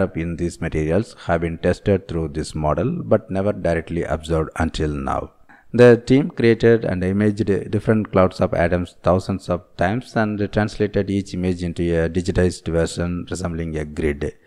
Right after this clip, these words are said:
Each grid showed the location of atoms of both types, depicted as red versus blue in their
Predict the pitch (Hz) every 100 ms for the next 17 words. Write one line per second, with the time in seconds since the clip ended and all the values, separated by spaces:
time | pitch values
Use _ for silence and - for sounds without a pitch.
0 | - 127 117 110 113 131 - - 101 95
1 | 87 78 78 80 87 90 92 85 87 80
2 | 80 76 78 78 - 78 76 - 69 73
3 | - - 73 69 78 73 73 - 78 78
4 | - - 78 - 80 - 76 78 90 -
5 | 78 76 71